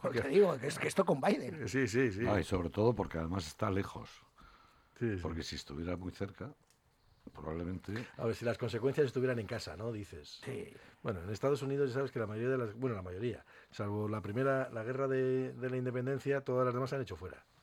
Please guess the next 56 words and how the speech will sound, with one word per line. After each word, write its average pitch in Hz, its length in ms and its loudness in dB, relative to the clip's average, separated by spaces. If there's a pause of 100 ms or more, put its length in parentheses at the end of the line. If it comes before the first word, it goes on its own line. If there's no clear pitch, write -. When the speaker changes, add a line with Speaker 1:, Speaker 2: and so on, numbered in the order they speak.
(420)
Speaker 3:
Claro. 76 320 -6 (400)
Speaker 2:
Muy 139 140 4
lejos, 95 320 -6 (420)
por 101 140 -8
lo 90 80 -8
general. 87 300 -10 (760)
Por 117 80 -4
lo 107 60 -4
general, 127 200 -2
muy 131 120 -2
lejos. - 320 -16 (440)
Speaker 1:
Hombre, - 160 8 (720)
les, 131 480 -2
les 123 160 -4
importa 127 380 -4
mucho 127 220 -2
más 131 240 -2
un 131 120 -2
tiroteo 127 340 -2
en 131 60 0
un 127 80 -2
colegio 131 460 -4
de, 127 100 -4
con, 123 480 -6
con 127 160 -8
cuatro 127 280 -4
víctimas 139 400 -4
que - 100 -6
lo 120 60 -8
que 120 100 -8
pueda 127 180 -6
pasar 117 360 -6
en, 98 300 -14 (560)
en 113 60 -12
la 113 80 -6
Franja 110 280 -8
de 101 80 -8
Gaza, 127 280 -10
eso - 100 -18
está - 120 -2
Speaker 2:
Bueno, 95 120 2
Speaker 1:
clarísimo. - 180 -10
Speaker 2:
eso 98 100 -2
está 92 160 -2
claro, 110 200 2
no 80 80 -6
Speaker 3:
Bueno, 90 140 -6
Speaker 2:
les 113 100 2
Speaker 3:
y 113 40 2
Speaker 2:
importa 107 280 2
nada. 110 120 2
Speaker 3:
entonces, 135 220 4
¿cuál 151 180 4
es 127 80 0
tu 101 120 -4
quiniela? 80 420 -6